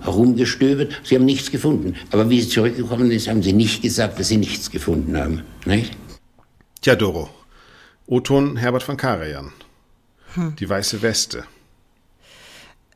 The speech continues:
Speaker 3: Äh, ich find's interessant, ehrlich gesagt. Ähm, und daran sieht man auch, dass es eben nicht so schwarz und weiß ist. Also, dass man, äh, dass, dass, wie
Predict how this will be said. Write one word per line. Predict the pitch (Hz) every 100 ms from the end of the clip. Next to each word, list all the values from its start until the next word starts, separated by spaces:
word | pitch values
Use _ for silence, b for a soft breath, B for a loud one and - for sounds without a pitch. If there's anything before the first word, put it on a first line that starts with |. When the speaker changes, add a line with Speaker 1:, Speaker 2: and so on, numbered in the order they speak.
| _ -
Speaker 3:
Äh, | 196 202
ich | 220
find's | 269
interessant, | 269 254 269 285 220 -
ehrlich | 151 156 156
gesagt. | 160 165 160 - -
Ähm, | 180 175 180 175 - - _ - _ - - 175 175 -
und | 202 202
daran | 202 208
sieht | 196 220
man | 254 233
auch, | 214 233 226 - _ _ _ _ _ _ _ _ _ _
dass | 190 202 226
es | 214
eben | 208 208
nicht | 233 233 - 190
so | 180 202 196
schwarz | 185 185 175 175 - - _ -
und | 175
weiß | 165 160 156 - - _
ist. | 190 170 -
Also, | - 175
dass | 175 180
man, | 185 175 175 170 -
äh, | - - - - - - - 180
dass, | 180 - -
dass, | 180 185
wie | 185